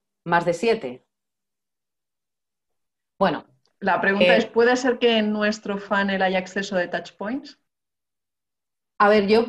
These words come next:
Speaker 1: recomiendo siete, pero lo que digo, pueden ser nueve o pueden ser cinco. También eso es un poco ensayo y error. Eh, es posible que si el producto, imaginaos que no tenéis que pasar por un tripwire para vender un servicio,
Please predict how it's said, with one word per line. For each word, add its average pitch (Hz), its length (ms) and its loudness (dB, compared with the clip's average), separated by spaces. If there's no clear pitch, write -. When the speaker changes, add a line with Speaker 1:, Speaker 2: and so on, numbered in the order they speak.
Speaker 1:
recomiendo 233 560 0
siete, 233 720 0
pero 180 180 6
lo 165 140 2
que 165 120 2
digo, 156 480 0
pueden 202 240 4
ser 214 500 2
nueve 160 600 -2
o 139 140 -6
pueden 170 220 -2
ser 190 180 2
cinco. 190 680 -4
También 170 320 -2
eso 220 240 0
es 202 180 -2
un 135 160 -8
poco 156 200 -8
ensayo 139 320 -4
y 123 100 -8
error. 147 480 0
Eh, 135 540 -2
es 151 140 -6
posible 185 460 0
que 151 120 -6
si 151 120 -4
el 147 100 -4
producto, 151 360 -2
imaginaos 156 560 -4
que 185 140 0
no 165 200 -6
tenéis 180 320 -2
que 175 120 -4
pasar 156 340 -4
por 151 140 -4
un 143 320 -8
tripwire 156 560 -2
para 139 220 0
vender 139 420 -6
un 180 160 -14
servicio, 127 680 -8